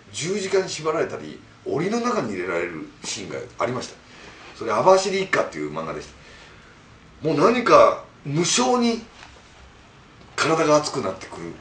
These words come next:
ことを思いました。それがエスエムだったんですよね。それを知らなかったんですけども、永井豪さんがこうスカートめくりを前にしといて刷り込んでたエスエムが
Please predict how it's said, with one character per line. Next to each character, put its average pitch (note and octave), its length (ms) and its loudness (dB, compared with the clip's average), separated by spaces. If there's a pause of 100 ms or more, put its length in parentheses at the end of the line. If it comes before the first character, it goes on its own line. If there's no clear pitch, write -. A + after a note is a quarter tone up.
こ - 120 -16
と E2+ 120 -4
を - 20 -2
思 F#2 200 0
い E2 80 -2
ま F#2 180 -6
し - 80 -14
た。 - 80 -8 (1040)
そ - 220 -8
れ D#3 100 0
が E3 280 6
エ A#2+ 60 -8
ス - 200 0
エ C3 40 0
ム C#3 80 -4
だ D3+ 120 6
っ - 80 -4
た - 120 0
ん G#2 60 -8
で - 60 -12
す - 100 -12
よ G#2 100 -12
ね。 G#2+ 60 -8
そ A#2 100 -6
れ B2 80 0
を C3 60 0
知 B2+ 160 -4
ら D3 80 4
な D3+ 80 4
か A2 80 0
っ - 80 -8
た C#2+ 80 -8
ん C2+ 60 -12
で B2+ 60 -14
す - 120 -16
け D2+ 60 -10
ど C2+ 80 -12
も、 C#2+ 200 -10 (240)
永 B2+ 240 4
井 C#3 40 4
豪 C#3+ 160 0
さ A#2 140 -2
ん F#2+ 60 -6
が F2 220 -2 (680)
こ D3 180 0
う C3+ 40 2
ス - 100 -4
カ F3 160 8
ー F3+ 40 4
ト F#3 80 6
め F#3+ 120 4
く E3+ 100 -2
り D#3+ 60 2
を D3+ 80 4
前 C3 220 6
に A2 80 -4
し - 80 -8
と A2+ 80 0
い - 60 -2
て - 260 -2 (140)
刷 - 240 -4
り D#3 60 -6
込 D#3 160 0
ん - 20 -4
で G#2+ 100 -2
た D#2+ 100 -4
エ E2+ 80 -2
ス - 180 -6
エ - 20 -6
ム G2 220 -10
が F#2 360 4